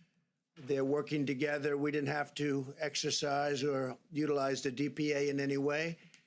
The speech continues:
Uh, the fact that we have it helps, but we didn't have to, and for the most part, we won't have to.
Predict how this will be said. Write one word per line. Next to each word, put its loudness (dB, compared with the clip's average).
Uh, -10
the -8
fact -4
that 0
we 2
have -2
it 0
helps, -2
but -4
we 0
didn't 0
have -2
to, 0
and -2
for -2
the 0
most -2
part, -2
we 2
won't 0
have -4
to. -6